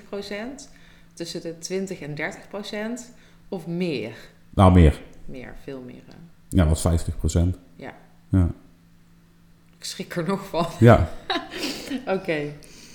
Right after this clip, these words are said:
Speaker 1: Ja.
Speaker 2: Maar goed, de, de, de, het is natuurlijk logisch dat er een stukje overhead is. Eh, daar kom je niet onderuit. Ook wij als gezinshuis hebben te maken met overhead.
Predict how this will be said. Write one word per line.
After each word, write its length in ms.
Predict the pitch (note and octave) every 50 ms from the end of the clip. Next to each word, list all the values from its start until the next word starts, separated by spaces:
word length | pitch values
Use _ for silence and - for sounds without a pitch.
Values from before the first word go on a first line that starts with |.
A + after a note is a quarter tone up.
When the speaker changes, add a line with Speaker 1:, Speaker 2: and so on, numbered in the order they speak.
| - - - - -
Speaker 1:
Ja. 260 | - D#3+ D#3 D3 -
Speaker 2:
Maar 100 | A2 A#2+
goed, 300 | B2 D#3 C#3 - A#2 B2
de, 180 | C3+ C3+ B2 A2+
de, 180 | B2+ A#2 A2
de, 180 | A#2 B2+ B2+ -
het 120 | - - B2
is 180 | B2 - -
natuurlijk 520 | A#2+ A#2 - - - - - - B2+ A#2+ B2+
logisch 260 | B2 C#3 C#3 - G#2+ -
dat 140 | A#2 G#2+
er 60 | G2+ G#2
een 60 | G2
stukje 240 | - A#2+ A2+ - F#2
overhead 420 | F#2+ G#2 G2 G2+ G2 G2 G#2 -
is. 280 | G#2+ A2+ A#2+ - - -
Eh, 120 | - D#2+ D2+ -
daar 280 | F#2+ F#2 F#2 F#2 - - - - - - - - - - - - -
kom 160 | - A2 G#2
je 60 | G2+
niet 100 | G2+ G2+ G2
onderuit. 500 | F#2 F2+ E2 F2+ F#2+ G#2 C#3 - - - - - - - - - - - - - - -
Ook 380 | - - G#2+ G#2 F#2+ - - - - -
wij 380 | F#2 F#2 F#2+ F#2 F2+ F#2 F#2+ F2+
als 140 | G2 F#2 -
gezinshuis 560 | - F2 F#2 G2+ G2+ - G2 F#2 G2 F#2+ -
hebben 220 | - A2 G2+ G2
te 80 | - G#2
maken 360 | G2 G2 F#2+ F#2 - G2+ F#2+
met 140 | F#2+ F#2+ F2+
overhead. 580 | F2+ G2+ G2 E2+ F2+ F2+ F#2+ A#2 D3 - - -